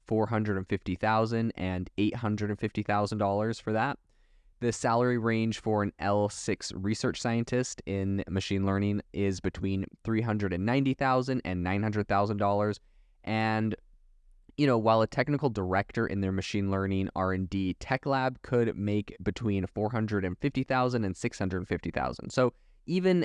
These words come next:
L five software engineers and research scientist positions come with a salary range between a hundred thousand and seven hundred thousand dollars. So this is obviously a really big contrast, uh, when you're comparing this to the Screen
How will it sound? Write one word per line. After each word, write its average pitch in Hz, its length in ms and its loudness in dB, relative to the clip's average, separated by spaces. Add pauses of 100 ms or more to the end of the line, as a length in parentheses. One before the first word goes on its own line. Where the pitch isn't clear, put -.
(100)
L 127 340 2 (540)
five 104 480 2
software 92 440 0
engineers 92 440 0
and 92 120 -2
research 92 320 -2
scientist 95 440 0
positions 113 500 0
come 101 320 0
with 98 220 0
a 92 100 -4
salary 95 360 2
range 92 260 -2
between 98 240 -2
a 87 40 0
hundred 92 300 -2
thousand 90 400 0
and 92 160 -6
seven 92 260 0
hundred 98 320 -2
thousand 90 360 0
dollars. 107 400 2
So 139 240 0 (340)
this 170 160 -2
is 190 120 0
obviously 147 500 0
a 104 80 0
really 117 300 0
big 104 260 0
contrast, 101 760 -2 (280)
uh, 98 160 4
when 101 160 2
you're 101 100 2
comparing 101 480 0
this 95 300 0
to 101 180 0
the 95 100 2
Screen 113 460 -2